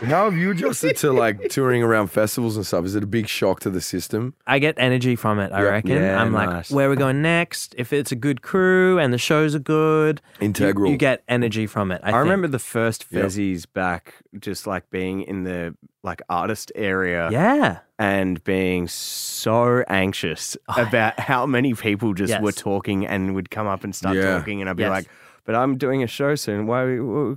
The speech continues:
Speaker 4: go talk to them? I, I don't
Speaker 3: Yeah.
Speaker 4: know what I'm gonna do."
Speaker 3: Yeah.
Speaker 4: And just getting real, like,
Speaker 3: Yeah.
Speaker 4: nervous and freaking out. It
Speaker 3: Yeah.
Speaker 4: was crazy. And then it kinda washed away after
Speaker 3: Totally.
Speaker 4: a month or two, but yeah,
Speaker 3: I
Speaker 4: that
Speaker 3: would be nervous to do a live show. If I was to ever do a live show, which f-,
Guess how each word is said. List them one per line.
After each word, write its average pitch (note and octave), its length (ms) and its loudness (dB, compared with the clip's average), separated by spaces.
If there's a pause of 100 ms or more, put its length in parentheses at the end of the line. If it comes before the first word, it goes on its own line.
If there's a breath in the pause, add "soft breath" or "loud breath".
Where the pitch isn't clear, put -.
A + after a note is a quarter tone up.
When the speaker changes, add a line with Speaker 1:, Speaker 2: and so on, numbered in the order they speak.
(100)
Speaker 4:
go C#3+ 220 -2
talk C3+ 240 -6
to D3+ 100 -4
them? C#3+ 300 -4
I, - 40 2
I D3 640 2
don't D#3 160 2
Speaker 3:
Yeah. - 60 4
Speaker 4:
know D#3+ 120 4
what E3 100 4
I'm D#3+ 120 2
gonna D#3+ 160 2
do." - 140 -6 (120 loud breath)
Speaker 3:
Yeah. A#2+ 180 0 (180)
Speaker 4:
And A#2 180 0
just B2+ 200 -4 (120)
getting A#2+ 280 2
real, B2+ 280 4
like, G#2 180 4
Speaker 3:
Yeah. A2 60 0
Speaker 4:
nervous A2+ 420 4
and G2 140 0
freaking A2 560 0
out. G#2+ 220 2
It G2+ 60 0
Speaker 3:
Yeah. G#2+ 60 2
Speaker 4:
was G2+ 100 0
crazy. C3+ 640 2
And A2+ 160 2
then B2 120 4
it A2 140 0
kinda A#2+ 200 2
washed G#2+ 260 0
away G2 220 2
after F#2+ 200 2
Speaker 3:
Totally. G2 160 2
Speaker 4:
a - 20 0
month F#2+ 220 0
or G#2+ 80 -2
two, F#2+ 180 -2
but F#2 140 -2 (640 soft breath)
yeah, C3+ 480 2
Speaker 3:
I C#3+ 120 4
Speaker 4:
that D#3+ 60 4
Speaker 3:
would F#3 120 0
be G#3 120 2
nervous D#3+ 400 4
to - 120 -6
do A#2 140 2
a G#2+ 40 4
live G2 300 2
show. - 200 -2
If F2+ 160 -4
I C3 120 4
was C3+ 160 0
to C#3 100 -2
ever A#2 140 2
do A2 180 0
a - 40 2
live G2 220 0
show, G2 220 -2
which F#2+ 240 -6 (140)
f-, - 240 -20